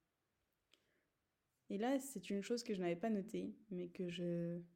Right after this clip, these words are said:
noterai, je pense, dans une fiche pour le futur. Eh bien, il s'agit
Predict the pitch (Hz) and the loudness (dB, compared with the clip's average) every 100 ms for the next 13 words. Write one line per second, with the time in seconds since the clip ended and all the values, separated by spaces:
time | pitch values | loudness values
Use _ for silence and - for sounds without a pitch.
0 | - 190 226 - 202 190 180 180 185 170 | -2 -2 -2 -2 -2 -2 -4 -4 -4 -2
1 | 175 170 170 175 175 175 170 175 - _ | 0 2 2 2 2 2 0 -4 -14 _
2 | _ _ _ _ _ 247 233 - 208 190 | _ _ _ _ _ -4 -4 2 2 2
3 | - 185 - 160 - - - - _ _ | -2 -8 -2 -2 -4 -12 -20 -20 _ _
4 | - - _ _ - 185 180 185 185 185 | -20 -20 _ _ -4 -2 2 2 4 2
5 | 185 180 175 175 - - - _ _ - | 2 2 2 0 -2 -14 -20 _ _ -6
6 | 208 - 208 190 185 202 226 | -6 2 4 4 4 0 -2